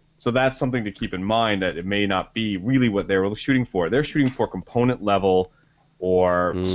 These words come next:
Speaker 1: small product level in which you, when you manage that resistance, it could actually have an effect,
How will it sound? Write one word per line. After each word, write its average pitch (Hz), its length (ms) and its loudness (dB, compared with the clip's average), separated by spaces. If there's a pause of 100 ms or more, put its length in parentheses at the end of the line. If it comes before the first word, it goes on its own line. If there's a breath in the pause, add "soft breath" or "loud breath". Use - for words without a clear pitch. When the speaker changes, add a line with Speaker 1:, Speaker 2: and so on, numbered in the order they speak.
(100)
Speaker 1:
small 117 320 4
product 117 580 0
level 92 320 0
in 92 100 -2
which 90 280 -4
you, 110 100 -4
when 104 220 -6
you 101 80 -2
manage 110 440 -2
that 107 140 -2
resistance, 101 540 -2
it 98 100 -4
could 98 100 -4
actually 98 300 -4
have 104 320 -2
an 92 60 -4
effect, 98 500 -4